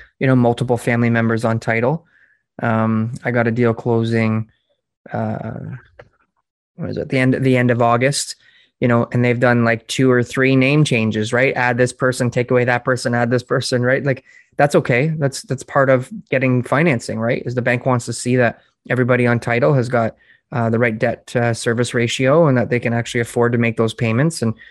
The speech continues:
depending on if they own something, you know, you might go to your brother. So, you know, um, that's, that's also very common, right? So your brother, he's the one with all the income and he's on, like, three or four different mortgages for his <laughs> family members,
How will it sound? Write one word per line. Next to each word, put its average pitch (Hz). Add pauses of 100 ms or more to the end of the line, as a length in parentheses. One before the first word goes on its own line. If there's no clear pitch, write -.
(160)
depending 120
on 120
if 113
they 117
own 117
something, 131 (300)
you 127
know, 127
you 127
might 123
go 127
to 127
your 123
brother. 127
So, 113 (340)
you 117
know, 117 (140)
um, 113
that's, 185
that's 123
also 147
very 120
common, 117
right? 135
So 127
your 123
brother, 135
he's 135
the 139
one 131
with 120
all 127
the 120
income 123
and 117
he's 127
on, 120
like, 117 (160)
three 127
or 117
four 127
different 120
mortgages 127
for 117
his 117
<laughs> -
family 151
members, 107